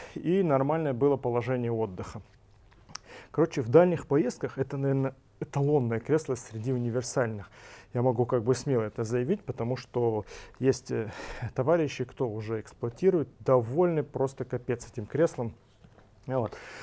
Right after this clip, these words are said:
Поэтому на дальние поездки один из лучших вариантов среди универсальных кресел, это я могу гарантировать точно.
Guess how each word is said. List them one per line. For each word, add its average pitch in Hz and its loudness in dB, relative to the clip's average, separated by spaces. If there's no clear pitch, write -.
Поэтому 147 2
на 143 2
дальние 165 6
поездки 147 4
один 131 2
из 117 -4
лучших 147 -4
вариантов 135 0
среди 123 -6
универсальных 131 0
кресел, 135 0
это 135 0
я 127 4
могу 123 0
гарантировать 123 0
точно. 113 -4